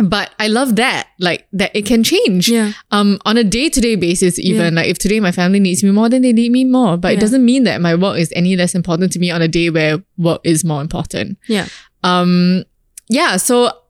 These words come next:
Speaker 1: I love, actually, whenever I've had to step back and change or cancel on plans, um, I guess I don't really give my friends enough, uh, credit, 'cause usually everyone is quite understanding,
Speaker 2: Mm.
Speaker 1: um, if whatever it is that I need to do.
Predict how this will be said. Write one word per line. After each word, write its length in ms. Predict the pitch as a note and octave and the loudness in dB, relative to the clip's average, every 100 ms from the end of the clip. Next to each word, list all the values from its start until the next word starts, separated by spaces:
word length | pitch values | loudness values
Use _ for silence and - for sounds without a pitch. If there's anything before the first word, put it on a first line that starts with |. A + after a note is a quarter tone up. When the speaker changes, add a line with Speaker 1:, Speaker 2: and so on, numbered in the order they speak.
| _ G3+ | _ -4
Speaker 1:
I 200 | G3+ G3+ | -2 0
love, 480 | G3 G3+ A3 B3 A3+ | 0 2 0 -2 -4
actually, 500 | A#3 A#3+ - D4+ B3+ G#3+ | -6 -6 -2 -2 -2 -2
whenever 420 | G3+ G#3 G#3+ B3+ | -2 0 -2 -2
I've 240 | F3 E3+ - | -2 -4 -4
had 400 | F3+ F3 - - | -4 -4 -4 -4
to 340 | F3+ E3 E3 | -2 0 -2
step 380 | D#3+ - E3+ E3 | -4 -4 -6 -4
back 260 | E3 - | -4 -4
and 160 | D#3+ E3 | -4 -2
change 420 | - E3+ E3+ E3+ | -2 -4 -2 -2
or 140 | - E3+ | -2 -4
cancel 380 | E3 E3 F3+ | -4 -4 -4
on 160 | D#3 E3+ | -2 -4
plans, 480 | - D3+ G3 A#3+ - - - - _ - | -4 -2 0 -2 -4 -18 -20 -20 _ -2
um, 760 | F3+ F3 F3 F3 F3 F3+ F3+ - - - | 0 2 2 0 0 0 -2 -8 -14 -4
I 60 | G#3 | -2
guess 160 | C4+ | 0
I 60 | B3 | 0
don't 280 | A3+ A#3+ - | 0 -2 -4
really 340 | F#3+ G3+ A#3 A#3 | -2 0 2 0
give 220 | F#3+ F#3+ | 0 0
my 140 | E3 | -2
friends 280 | E3 E3+ F3+ | 0 0 2
enough, 380 | F3 E3+ F3 - | 2 0 -2 -4
uh, 220 | - D#3+ | -4 -2
credit, 480 | D#3+ - E3+ E3 - | -2 -2 -2 -2 -6
'cause 260 | - G3+ F3 | -2 0 2
usually 480 | F#3+ G3 A#3+ B3 - | 2 2 2 0 -2
everyone 340 | F3 G3 G3+ F#3 | -2 0 0 0
is 160 | F#3 | -4
quite 200 | - D#3 | -4 -4
understanding, 680 | D#3 E3+ - - D#3 C#3+ F#3+ | -4 -6 -6 -8 -6 -6 -2
Speaker 2:
Mm. 340 | A#3 A#3+ A3 - - | 0 2 0 -6 -4
Speaker 1:
um, 300 | E3 D#3+ D3+ | -2 -2 -2
if 380 | D#3+ - - - _ | -4 -4 -10 -14 _
whatever 420 | F3+ E3+ E3+ D#3+ E3 | -4 0 0 2 0
it 100 | D#3 | 0
is 140 | D#3+ | 0
that 80 | D#3 | 0
I 40 | D#3 | -2
need 200 | D#3+ - | -2 -6
to 100 | E3 | -4
do. 260 | D#3 D#3 | -2 -2